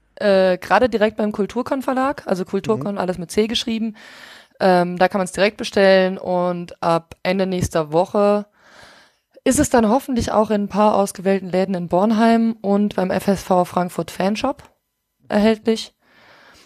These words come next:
Speaker 1: Also zum Beispiel der Tabak Hermann in Bornheim Mitte wollt's irgendwie aufnehmen, mit dem muss ich jetzt am Donnerstag noch reden.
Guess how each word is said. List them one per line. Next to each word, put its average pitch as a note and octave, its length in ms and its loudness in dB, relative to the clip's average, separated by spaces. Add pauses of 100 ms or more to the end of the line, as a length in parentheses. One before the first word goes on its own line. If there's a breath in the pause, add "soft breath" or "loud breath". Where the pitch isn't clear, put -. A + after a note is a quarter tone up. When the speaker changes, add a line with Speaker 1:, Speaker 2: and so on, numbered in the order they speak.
(100)
Speaker 1:
Also F#3 220 4
zum F#3 140 0
Beispiel F#3+ 160 2
der F#3 80 4
Tabak F#3 340 4
Hermann F3 340 6
in E3+ 160 -2
Bornheim E3 320 4
Mitte E3 280 0
wollt's D#3 280 0
irgendwie D#3 340 -4
aufnehmen, D#3+ 600 -4
mit E3 160 -8
dem E3 100 -4
muss D#3+ 140 -6
ich - 60 -18
jetzt D#3+ 100 -12
am E3 80 -10
Donnerstag D#3+ 420 -10
noch D#3 160 -8
reden. F#3 280 -2